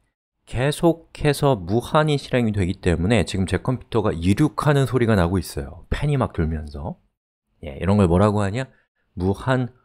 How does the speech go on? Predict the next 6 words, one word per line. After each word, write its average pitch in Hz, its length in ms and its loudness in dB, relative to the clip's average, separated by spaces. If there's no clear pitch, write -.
루프라고 87 680 0
해요. 82 280 -10
그리고 110 160 0
컴퓨터는 135 720 4
경우에 117 300 4
따라서는 104 800 2